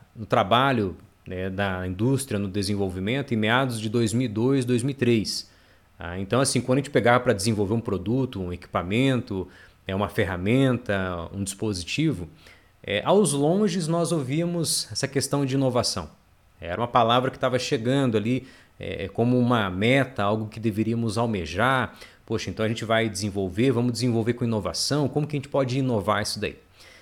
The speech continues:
Passado mais um tempo, eu percebi que ali em meados de dois mil e dez, né, a inovação já tava, assim, pulverizado, né? Ou seja, todos os ambientes industriais, faculdades, cursos técnicos, reuniões, o tema inovação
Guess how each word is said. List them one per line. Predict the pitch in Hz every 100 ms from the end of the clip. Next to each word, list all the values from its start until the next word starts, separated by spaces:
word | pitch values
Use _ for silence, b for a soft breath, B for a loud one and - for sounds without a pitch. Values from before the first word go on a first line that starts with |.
| B B B -
Passado | 156 - 214
mais | 208 180
um | 151
tempo, | 156 143 190 190
eu | 101
percebi | 123 - 127
que | 147
ali | 135 147
em |
meados | 143 113 135 110
de | 110
dois | 113 98
mil | 110
e |
dez, | 92 107 151 131 - - - _
né, | 87
a | 101
inovação | 135 123 117 - 139
já | 139
tava, | 131 131
assim, | 131 143 135
pulverizado, | 170 170 151 160 127 107 98 95 b b b b b _ -
né? |
Ou | 87
seja, | 113 113
todos | - - 185 202
os | 202 147
ambientes | 175 160 123 147 170 147
industriais, | 131 - 110 95 101 139 - - b b _
faculdades, | - 151 - 123 107 120 135 117 -
cursos | 135 131 - -
técnicos, | - 127 123 123 117 123 113 - b b _
reuniões, | 90 98 143 151 127 117 123 131 - - - _ _ -
o |
tema | - 123 123
inovação | 120 110 101 117 117